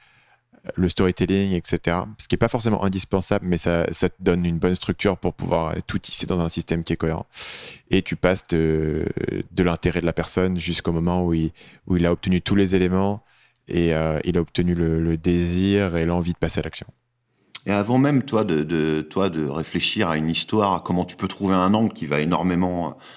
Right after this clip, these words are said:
Speaker 2: susciter naturellement la, la, enfin, accrocher la curiosité des gens d'entrée de jeu, parce que tu pars en mode storytelling et tu racontes une histoire, ce qui est un des meilleurs moyens de vendre, effectivement, ou de te dire, « Tiens, je vais utiliser la structure aida. » Pour arriver à ça, tu fais quoi d'abord ?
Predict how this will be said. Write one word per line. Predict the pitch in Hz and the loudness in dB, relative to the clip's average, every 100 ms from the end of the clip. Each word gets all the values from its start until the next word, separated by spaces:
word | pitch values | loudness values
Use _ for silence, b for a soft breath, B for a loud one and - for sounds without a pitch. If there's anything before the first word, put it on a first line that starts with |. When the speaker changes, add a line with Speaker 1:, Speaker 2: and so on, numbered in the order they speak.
| B B | B B
Speaker 2:
susciter | - - - 85 98 | -4 -2 -4 -2 0
naturellement | 85 80 - 80 85 87 90 | 0 -2 -2 0 2 2 0
la, | 80 58 62 58 60 | 0 -2 -4 -4 -4
la, | 71 62 62 - B B B B B B B B _ - | -4 -4 -8 -14 B B B B B B B B _ -10
enfin, | - - | -4 -2
accrocher | 90 - 104 - 127 | -2 0 0 2 2
la | 95 | 2
curiosité | - 90 95 90 110 90 | 0 0 2 0 0 0
des | 98 | 2
gens | 98 | 0
d'entrée | 87 82 98 | -2 -2 -4
de | 85 | 0
jeu, | 110 98 | 0 0
parce | - | -4
que | - | -12
tu | - | -4
pars | 90 76 | 0 0
en | 82 | 0
mode | 80 78 | 0 -2
storytelling | - 78 82 80 90 82 | -6 -6 -2 -2 0 -2
et | |
tu | 71 - | -4 -10
racontes | 73 - 69 | -10 -10 -8
une | 76 | -6
histoire, | 71 - 113 | -4 -2 -4
ce | - | -6
qui | 67 | -10
est | |
un | |
des | 69 | -6
meilleurs | 71 73 76 | -2 -2 -2
moyens | 76 73 78 | -4 -4 -4
de | |
vendre, | 95 98 | -4 -6
effectivement, | 73 - - 76 101 117 117 B B B | -8 -14 -10 -2 0 0 -4 B B B
ou | 101 | -6
de | - | -2
te | 98 | -2
dire, « | 90 107 | 0 0
Tiens, | - 92 | 0 -2
je | 85 | -2
vais | |
utiliser | 76 82 82 87 | -4 -4 -2 0
la | 76 | -2
structure | - 82 - 71 | -4 -10 -8 -4
aida. » | 73 76 76 - | -2 -4 -6 -6
Pour | - 90 | -2 0
arriver | 90 87 | 2 0
à | 85 | -2
ça, | - 85 - | -4 -10 -12
tu | |
fais | - 76 | -14 -10
quoi | - - | -8 -8
d'abord ? | - - | -8 -14